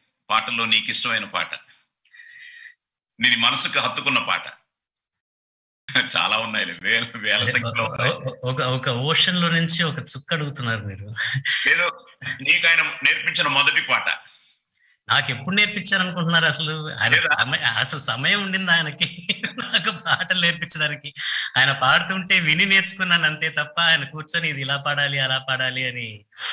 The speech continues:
Speaker 2: ఆ, ఎప్పుడు ఆయన
Speaker 1: ఏదో ఒక, ఒక at least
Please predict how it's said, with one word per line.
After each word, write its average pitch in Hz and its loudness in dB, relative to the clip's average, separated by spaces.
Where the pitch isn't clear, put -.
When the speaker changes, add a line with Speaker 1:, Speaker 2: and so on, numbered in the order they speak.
Speaker 2:
ఆ, 104 0
ఎప్పుడు 120 -4
ఆయన 113 4
Speaker 1:
ఏదో 107 2
ఒక, 131 -2
ఒక 117 2
at 120 -2
least 160 2